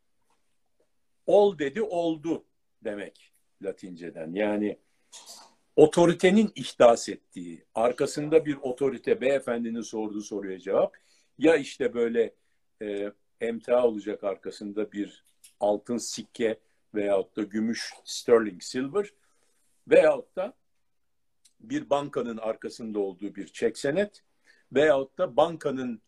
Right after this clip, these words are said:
açmış olduğu bir hesap ve yaratmış olduğu bir hesap veyahut da,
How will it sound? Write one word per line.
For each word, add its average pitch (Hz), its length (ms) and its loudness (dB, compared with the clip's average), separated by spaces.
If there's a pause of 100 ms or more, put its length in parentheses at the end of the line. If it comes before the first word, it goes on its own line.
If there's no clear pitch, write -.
(340)
açmış 143 460 -6
olduğu 113 440 -6
bir 107 160 -4
hesap 110 480 0 (240)
ve 107 80 0
yaratmış 104 540 0
olduğu 98 380 -8
bir 98 140 -10
hesap - 440 -2 (880)
veyahut 160 560 6
da, 214 200 -2